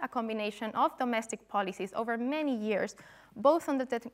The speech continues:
technology push side, funding research and development in many areas, but also on the market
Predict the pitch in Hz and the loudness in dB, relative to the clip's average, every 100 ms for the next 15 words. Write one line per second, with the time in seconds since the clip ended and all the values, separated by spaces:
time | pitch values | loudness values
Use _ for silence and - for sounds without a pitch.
0 | - 220 233 240 226 - - 330 - - | -8 -4 0 0 0 -6 -4 -4 -4 0
1 | 196 175 - 277 277 262 240 233 247 240 | 2 2 2 6 6 4 2 0 0 0
2 | 233 226 220 220 214 208 196 190 196 190 | -2 -4 -2 2 2 2 -2 -4 -6 -4
3 | 185 277 311 277 262 - - - - - | 0 4 6 6 4 0 -14 -20 -14 4
4 | 240 262 339 - 294 - 240 233 240 254 | 6 8 6 4 2 4 2 2 2 2
5 | 226 | 0